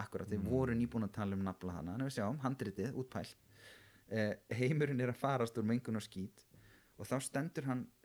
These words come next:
Speaker 1: upp og segir rangt. "Það eina sem við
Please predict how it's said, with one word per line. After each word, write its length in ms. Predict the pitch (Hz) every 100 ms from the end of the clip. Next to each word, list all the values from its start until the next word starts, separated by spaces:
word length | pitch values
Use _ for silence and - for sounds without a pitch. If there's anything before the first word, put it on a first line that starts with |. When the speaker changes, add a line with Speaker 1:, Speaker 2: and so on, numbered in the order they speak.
| -
Speaker 1:
upp 380 | 95 - - - - _ _ _ _ _ _ _ _ -
og 80 | 110
segir 360 | 107 101 104
rangt. 420 | 120 - - - - _ _ _
"Það 140 | - -
eina 300 | 123 151 143
sem 140 | 127
við 80 | 120